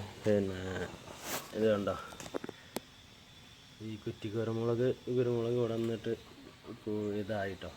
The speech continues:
ഇന്ന് തോക്കൊക്കെ ഉണ്ടാവാൻ തുടങ്ങി. കായെല്ലാം പിന്നെ ഇത് ഇനിയിപ്പോൾ ഇങ്ങനെ ഇതിന് വേരിങ്ങനെ പിടിച്ചിട്ട് നമ്മൾ പുതിയ തൈ വെച്ചതെന്നല്ലോ. അപ്പോൾ ഈ വേര് പിടിച്ചതിനനുസരിച്ച് ഇതിങ്ങനെ നല്ല കായകൾ ഉണ്ടാവും ട്ടോ. ഇവിടെയൊക്കെ ഉണ്ടാവണുണ്ട്,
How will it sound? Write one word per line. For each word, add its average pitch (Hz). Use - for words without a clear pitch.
ഇന്ന് 98
തോക്കൊക്കെ 104
ഉണ്ടാവാൻ 98
തുടങ്ങി. 95
കായെല്ലാം 107
പിന്നെ 104
ഇത് 101
ഇനിയിപ്പോൾ 101
ഇങ്ങനെ 110
ഇതിന് 110
വേരിങ്ങനെ 123
പിടിച്ചിട്ട് 110
നമ്മൾ 120
പുതിയ 113
തൈ 110
വെച്ചതെന്നല്ലോ. 95
അപ്പോൾ -
ഈ -
വേര് 107
പിടിച്ചതിനനുസരിച്ച് 113
ഇതിങ്ങനെ 107
നല്ല 101
കായകൾ 95
ഉണ്ടാവും 87
ട്ടോ. 87
ഇവിടെയൊക്കെ 98
ഉണ്ടാവണുണ്ട്, 92